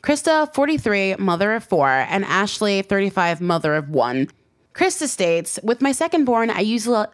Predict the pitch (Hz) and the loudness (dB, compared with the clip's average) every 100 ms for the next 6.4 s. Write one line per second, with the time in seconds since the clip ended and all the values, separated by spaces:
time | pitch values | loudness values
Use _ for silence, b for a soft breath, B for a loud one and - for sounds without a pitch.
0 | - 170 190 247 254 220 220 208 - 185 | -6 -4 0 2 2 2 0 -4 -4 0
1 | 180 185 170 165 113 151 B B B - | 0 0 0 0 2 0 B B B -2
2 | 208 214 - 208 202 175 95 - 180 190 | 2 2 0 0 0 -2 -4 -6 -2 -2
3 | 202 190 185 190 196 196 185 165 170 165 | 0 -2 0 0 2 0 0 0 0 0
4 | 170 151 143 135 78 160 - B B B | -2 0 0 -2 -6 -8 -8 B B B
5 | - 226 208 196 - 190 175 165 - 170 | -4 0 0 -2 0 2 2 0 0 0
6 | 120 82 - | 0 -4 -8